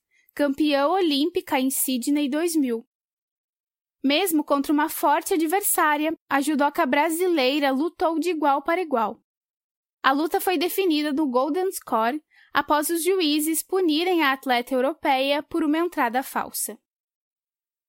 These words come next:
Na final da repescagem, o que impedia a disputa do bronze era a japonesa Aiko Sato, que precisava ser superada. Na luta, Kathleen acertou um golpe no primeiro minuto e conquistou o ippon,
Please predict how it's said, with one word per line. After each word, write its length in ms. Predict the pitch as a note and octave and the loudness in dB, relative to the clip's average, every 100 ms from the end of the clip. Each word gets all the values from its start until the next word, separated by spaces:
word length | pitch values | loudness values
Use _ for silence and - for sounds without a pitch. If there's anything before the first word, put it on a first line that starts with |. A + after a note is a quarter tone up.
| _ | _
Na 140 | C4 C4+ | 0 2
final 280 | D#4 C#4 | 2 2
da 80 | C#4+ | 2
repescagem, 960 | D#4+ D4+ E4+ F#4 - D#4 C#4 D4 D4 - | 0 0 0 -2 0 0 2 0 -2 -4
o 120 | D4+ | -8
que 140 | - | -2
impedia 720 | F4 G4 G#4+ F4+ A#3+ B3 E4 F4+ | -2 0 0 0 0 0 2 0
a 20 | |
disputa 520 | B3+ - - B3 C4 | 0 -4 -4 -4 -2
do 140 | A#3 | -2
bronze 580 | C4+ C4+ B3+ C#4 C#4 D#4+ - | -2 0 0 0 0 -4 0
era 220 | C#4 D4 | 0 2
a 80 | D4+ | 2
japonesa 840 | D#4+ D#4 F#4 D#4+ B3+ C4+ C4+ D4+ - | 0 2 0 2 0 0 0 0 2
Aiko 360 | C4 D#4 - F#4+ | 0 0 -4 -8
Sato, 600 | - A#3+ G#3+ A#3+ C4 C4+ _ - - | -4 -2 -2 -4 -12 -12 _ -20 -10
que 100 | - | -4
precisava 720 | D4 D4+ D4+ F#4 D#4+ C#4 C4 | -2 -2 -2 0 2 2 2
ser 220 | D#4 D#4 C4+ | -2 -2 -2
superada. 680 | C#4+ E4 D#4+ B3+ G3 G3 - _ _ _ _ _ _ - | -4 -2 0 0 -2 -6 -16 _ _ _ _ _ _ -2
Na 200 | C4+ D4 | 0 2
luta, 500 | C4+ E4+ - A#3 - _ _ | 2 -2 0 -4 -4 _ _
Kathleen 400 | D4+ D4+ E4+ F#4 | -2 0 0 0
acertou 460 | F4 F4+ F4 - E4 | 0 -2 -4 -2 -2
um 140 | G#4+ | 0
golpe 420 | D4+ C4+ D4 - | 0 0 0 -2
no 140 | D#4 D#4+ | -2 0
primeiro 440 | D#4 D4+ D4+ G4 | 0 0 0 -2
minuto 600 | G#4+ G4+ C#4+ C#4 - D#4 | -2 0 0 -2 -4 -6
e 100 | - | -4
conquistou 600 | D4+ E4 D#4+ E4+ - D4+ | -2 -2 0 -2 -2 -2
o 60 | D#4 | 0
ippon, 420 | G4 - C4+ B3 | -2 0 -2 -2